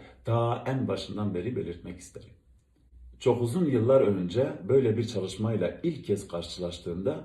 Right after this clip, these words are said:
tıpkı birçoğunuz gibi bunu abartılı, saçma ya da mantıklı ama bana hitap etmeyen bir şey olarak görüp geçmiştim.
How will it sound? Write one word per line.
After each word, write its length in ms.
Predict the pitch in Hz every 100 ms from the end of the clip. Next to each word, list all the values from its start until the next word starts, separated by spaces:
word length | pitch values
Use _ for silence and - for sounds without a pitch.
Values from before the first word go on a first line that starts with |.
| - -
tıpkı 460 | 180 - 117 95
birçoğunuz 640 | 143 170 - 104 101 110 -
gibi 400 | 95 85 139 - - -
bunu 360 | 104 135 143
abartılı, 680 | 98 98 92 - 85 107 - - -
saçma 600 | - 101 - 107 139 -
ya 160 | 101 127
da 80 | 110
mantıklı 520 | 101 101 101 - 131
ama 340 | 131 107 87
bana 320 | 90 110 139 107
hitap 360 | 101 117 -
etmeyen 540 | 139 - 101 110 110 101
bir 100 | 95
şey 340 | - 120 117
olarak 420 | - 98 104 101 -
görüp 300 | 95 - -
geçmiştim. 520 | 87 - 90 -